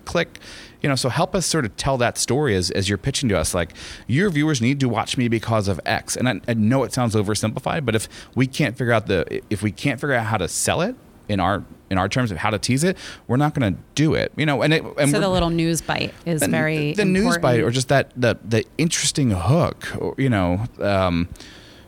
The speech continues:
Speaker 1: and it could be about their background, their success, their history, but give us a hook because if we don't have it, you know, eh, there's, and by the way, there's plenty of unicorns that we haven't brought on, let's say,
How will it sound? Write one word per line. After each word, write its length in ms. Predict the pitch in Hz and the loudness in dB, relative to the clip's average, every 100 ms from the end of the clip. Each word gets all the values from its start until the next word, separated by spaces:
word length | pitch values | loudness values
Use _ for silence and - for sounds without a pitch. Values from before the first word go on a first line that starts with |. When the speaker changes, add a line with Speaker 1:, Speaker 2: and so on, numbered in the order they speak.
| - - - | -20 -20 -8
Speaker 1:
and 260 | - 71 143 | -6 -2 0
it 140 | 143 - | 0 0
could 120 | 147 | 0
be 80 | 147 | 2
about 320 | 131 107 110 | 2 2 -2
their 280 | 98 113 110 | 0 2 2
background, 840 | 85 - 107 - 147 139 135 123 | 2 -2 -2 0 0 2 2 2
their 160 | 101 92 | 2 0
success, 640 | 90 - - 127 131 - | -2 -4 0 0 0 -2
their 160 | 110 98 | -2 -2
history, 380 | 131 120 120 104 | 0 0 0 0
but 220 | 101 - | 0 -2
give 160 | 165 | -2
us 140 | 233 175 | 0 0
a 80 | 92 | -2
hook 400 | - 202 147 - | -2 0 0 0
because 180 | 117 117 | -4 -2
if 60 | |
we 60 | 165 | 0
don't 200 | 226 - | 0 -2
have 240 | 160 170 | -2 2
it, 160 | 95 - - - - - | 2 0 -6 -14 -12 -4
you 120 | 123 | 0
know, 180 | 78 - | 0 0
eh, 120 | - - - - 80 | -4 -4 -10 -14 -4
there's, 240 | 147 180 - | -2 -2 0
and 120 | 156 139 | 0 2
by 80 | 160 | 2
the 60 | |
way, 60 | 185 | 2
there's 140 | 143 | 0
plenty 280 | - 160 170 | -2 -2 0
of 100 | 143 | 2
unicorns 500 | 135 165 - 98 98 | 2 0 0 0 0
that 140 | 110 | 0
we 200 | 107 120 101 - - | 2 2 0 -8 -6
haven't 440 | 120 131 151 123 | -2 0 0 -2
brought 320 | 104 107 101 | 0 2 2
on, 400 | 98 104 76 55 - - - - - | 2 0 0 -4 -8 -16 -20 -20 -2
let's 180 | 98 - | -2 0
say, 280 | 87 82 | 0 2